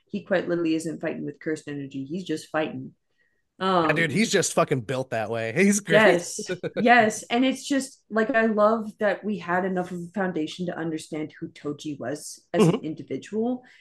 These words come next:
Speaker 1: And then, like, the little flashback that you get where he's talking about selling Megumi if Megumi
Speaker 2: Yeah.
Speaker 1: has that power. Um, and then he, he's face to face with Megumi, and he still doesn't kill him.
Speaker 2: Mm-hmm. His
Speaker 1: And it's
Speaker 2: eye,
Speaker 1: just
Speaker 2: his eye stopped clouding over in that last bit,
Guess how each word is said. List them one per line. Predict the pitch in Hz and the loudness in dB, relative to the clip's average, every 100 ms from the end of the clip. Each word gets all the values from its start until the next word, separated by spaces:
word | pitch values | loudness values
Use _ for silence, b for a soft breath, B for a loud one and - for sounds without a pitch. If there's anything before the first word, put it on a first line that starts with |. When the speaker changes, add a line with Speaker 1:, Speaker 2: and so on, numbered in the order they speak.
| b | b
Speaker 1:
And | 277 | 2
then, | 311 | 4
like, | 302 277 | 4 2
the | 285 | 0
little | 285 294 277 262 185 | 0 0 -2 -4 -8
flashback | 202 - 240 233 240 | -8 -8 -4 -4 -4
that | 233 | -4
you | 233 220 | -4 -2
get | 233 226 | -4 -2
where | 220 | -4
he's | 190 196 - | -4 -10 -8
talking | 170 - 190 | -10 -8 -8
about | 185 180 - | -4 -4 -4
selling | - 160 165 165 | -4 -2 -2 -4
Megumi | 147 147 180 170 165 165 - | -6 -4 -2 -2 -2 -4 -6
if | 156 | -6
Megumi | 147 147 170 | -6 -4 -4
Speaker 2:
Yeah. | 98 92 | -4 -4
Speaker 1:
has | 139 143 147 147 | -4 -2 -2 -4
that | 156 - - | -6 -6 -6
power. | 127 135 143 156 165 - _ _ _ - | -8 -6 -6 -6 -8 -12 _ _ _ -2
Um, | 202 185 165 160 165 - - | 2 4 2 0 -8 -12 -4
and | 196 214 | 0 2
then | 208 214 208 - _ | 2 2 -2 -6 _
he, | 214 208 214 202 _ | -8 -4 -4 -6 _
he's | 202 202 | -8 -6
face | - 208 208 | -4 -6 -6
to | - | -8
face | 208 | -8
with | 214 202 | -8 -6
Megumi, | 190 202 196 160 170 - _ _ _ _ _ _ - | -6 -4 -6 -6 -8 -16 _ _ _ _ _ _ -8
and | 185 | -4
he | 190 | -4
still | 190 190 | -4 -4
doesn't | 190 175 160 | -4 -6 -8
kill | 180 170 | -6 -6
him. | 151 156 151 _ _ _ _ | -6 -10 -16 _ _ _ _
Speaker 2:
Mm-hmm. | 135 127 123 - | -2 -2 -4 -2
His | 147 151 | 2 4
Speaker 1:
And | |
it's | 139 | 4
Speaker 2:
eye, | 151 | 4
Speaker 1:
just | - | 2
Speaker 2:
his | 160 143 | 0 2
eye | 139 170 | 0 0
stopped | - 139 | 0 -2
clouding | - 139 131 127 | 0 -2 0 -2
over | 131 127 | -2 -2
in | 123 | -2
that | 110 | 0
last | 120 127 - | -2 -4 -4
bit, | 113 104 | -4 -4